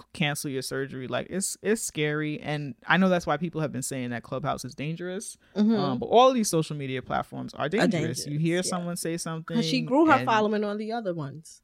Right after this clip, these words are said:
Speaker 2: <laughs>
Speaker 1: Right. Exactly. Exactly. So yeah. So if, if we're not, it, and again, there's good stuff to be, that comes out of social media, but
Speaker 2: Mm-hmm.
Speaker 1: if we're not careful, if we're not constantly vetting the information that we're receiving,
Speaker 2: Yeah.
Speaker 1: if we're not
Speaker 2: Mm-hmm.
Speaker 1: thinking critically,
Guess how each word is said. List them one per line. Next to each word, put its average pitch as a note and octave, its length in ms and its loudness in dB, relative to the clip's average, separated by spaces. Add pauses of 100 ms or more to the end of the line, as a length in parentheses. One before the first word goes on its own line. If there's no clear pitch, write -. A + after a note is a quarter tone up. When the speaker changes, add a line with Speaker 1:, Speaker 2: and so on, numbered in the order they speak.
(160)
Speaker 2:
<laughs> - 320 -8
Speaker 1:
Right. C3 360 2 (360)
Exactly. F#3 680 2
Exactly. B2+ 540 0
So G3+ 160 6
yeah. A#3+ 320 8
So - 160 0
if, F#3+ 260 2
if G3 200 2
we're A3 140 6
not, A3+ 300 4
it, G3 240 4
and G3 460 0
again, D#3 460 0
there's D3 180 2
good D#3+ 180 -2
stuff D3 300 0
to - 100 -12
be, C#3 320 -6
that C3+ 160 2
comes C#3+ 300 -10
out C#3 180 2
of C3 80 -6
social C3+ 280 -8
media, C3+ 300 -6
but C#3 340 -2
Speaker 2:
Mm-hmm. C#4 340 4 (100)
Speaker 1:
if D#3+ 140 2
we're F3 160 4
not F#3 280 4
careful, F3 640 2
if - 100 -2
we're D3+ 100 -4
not E3 260 0
constantly E3 600 -6
vetting D#3 500 2
the C#3 100 0
information D3 540 -6
that C3 120 -4
we're A#2+ 80 -6
receiving, E3 340 0 (100)
Speaker 2:
Yeah. D#3 80 -6
Speaker 1:
if D#3 60 -10
we're D#3 60 -8
not D3 200 -2
Speaker 2:
Mm-hmm. - 100 -14
Speaker 1:
thinking D#3+ 360 -2
critically, D3 840 2